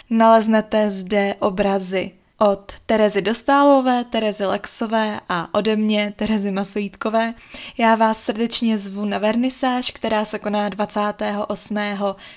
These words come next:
června v sedmnáct hodin. Je to úterý a pokud jste z Písku nebo z okolí, tak si myslím, že to bude stát za to a budu ráda, když dorazíte za mě, protože já tam bohužel nebudu.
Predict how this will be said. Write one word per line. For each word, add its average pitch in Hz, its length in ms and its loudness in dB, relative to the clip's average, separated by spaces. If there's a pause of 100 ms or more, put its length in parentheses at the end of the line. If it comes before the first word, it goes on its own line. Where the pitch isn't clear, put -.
června 214 720 0
v - 60 -16
sedmnáct 208 640 -4
hodin. 220 400 -4 (300)
Je 208 120 -2
to 196 180 -8
úterý 277 580 0 (480)
a 220 200 4
pokud 226 340 -4
jste - 220 -6
z 185 100 -14
Písku - 440 -8
nebo 190 520 -2
z - 240 -12
okolí, 214 520 -2 (240)
tak 220 240 -2
si 240 160 -2
myslím, 220 380 0
že 220 80 -2
to 220 120 -2
bude 214 240 -2
stát 214 340 0
za 202 140 0
to 220 300 -4 (220)
a 214 220 4
budu 220 300 0
ráda, 220 300 6
když 214 240 -2
dorazíte 208 760 0 (260)
za 190 260 0
mě, 208 300 0
protože 202 760 -4
já 214 280 0
tam 220 200 0
bohužel 226 460 0
nebudu. 220 520 -4